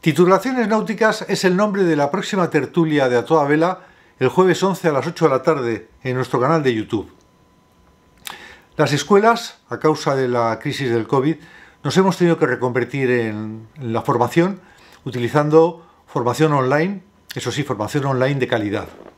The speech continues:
Este tema, junto a los temarios de las diferentes titulaciones náuticas y las convocatorias de los exámenes en las diversas comunidades autónomas,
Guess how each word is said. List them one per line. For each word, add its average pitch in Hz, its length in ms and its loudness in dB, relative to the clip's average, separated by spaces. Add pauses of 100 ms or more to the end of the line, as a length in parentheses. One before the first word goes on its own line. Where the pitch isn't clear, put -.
(840)
Este 139 220 0
tema, 135 400 0 (260)
junto 117 560 -2
a 104 480 -4
los 104 240 -10
temarios 123 640 -2 (960)
de 117 720 2
las 113 200 -4
diferentes 147 500 0
titulaciones 127 600 -2
náuticas 123 680 -4 (420)
y 127 100 -2
las 120 180 2
convocatorias 120 840 0
de 113 100 -2
los 110 160 -4
exámenes 120 720 -2
en 110 120 -6
las 104 460 -8 (640)
diversas 131 600 0
comunidades 131 500 0
autónomas, 160 580 0